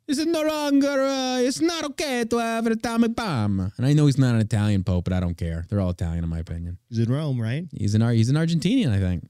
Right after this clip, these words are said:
Speaker 2: He's Argentinian, but he's,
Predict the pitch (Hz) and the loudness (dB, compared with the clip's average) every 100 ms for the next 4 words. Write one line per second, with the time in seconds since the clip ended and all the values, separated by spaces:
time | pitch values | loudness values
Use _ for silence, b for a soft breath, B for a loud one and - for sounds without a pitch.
0 | _ - 131 139 123 117 147 123 90 87 | _ -6 -4 -2 -4 -4 -4 -4 -4 -8
1 | 92 90 _ _ _ _ _ _ _ _ | -10 -12 _ _ _ _ _ _ _ _
2 | _ _ _ _ _ 104 95 | _ _ _ _ _ -12 -10